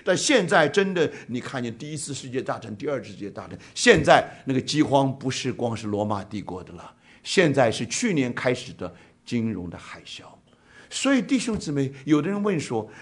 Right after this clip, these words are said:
是不是这个圣殿山上的两座清真寺，如果拿下来一定要流血？不一定。为什么？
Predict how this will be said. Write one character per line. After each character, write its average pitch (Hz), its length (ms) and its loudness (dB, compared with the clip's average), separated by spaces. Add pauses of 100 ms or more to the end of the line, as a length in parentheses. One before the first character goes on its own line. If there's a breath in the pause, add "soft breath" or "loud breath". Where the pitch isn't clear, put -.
是 - 320 0 (280)
不 135 140 -2
是 - 420 -2 (320 loud breath)
这 175 200 2
个 117 280 -2 (520)
圣 - 480 4
殿 139 200 2
山 147 240 0
上 131 280 -4
的 98 100 -6
两 101 460 -4
座 139 200 0
清 151 320 -6
真 143 200 -2
寺， 135 260 -10
如 123 160 -4
果 143 80 2
拿 120 240 -2
下 135 160 0
来 117 80 -2
一 127 60 -4
定 131 60 -6
要 117 100 -2
流 104 200 -6
血？ 107 240 -14 (160)
不 113 120 -10
一 107 80 -8
定。 104 180 -14 (300)
为 110 120 -4
什 80 160 -12
么？ - 60 -20